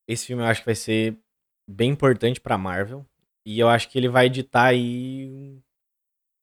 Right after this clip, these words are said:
cara, acho que o, o futuro do C M aí vai ser ditado nesse,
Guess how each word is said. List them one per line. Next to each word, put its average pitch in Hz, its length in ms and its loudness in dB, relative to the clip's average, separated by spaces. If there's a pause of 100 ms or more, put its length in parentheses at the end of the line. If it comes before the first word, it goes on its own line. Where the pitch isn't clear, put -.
(240)
cara, 110 380 -4 (420)
acho 104 240 -10
que 131 160 -4
o, 117 280 -4
o 113 40 -14
futuro 139 420 -2
do 147 160 2
C 131 180 -4
M 131 180 -6
aí 123 140 -4
vai 127 100 -4
ser 127 140 -10
ditado 120 320 -4
nesse, 120 680 -14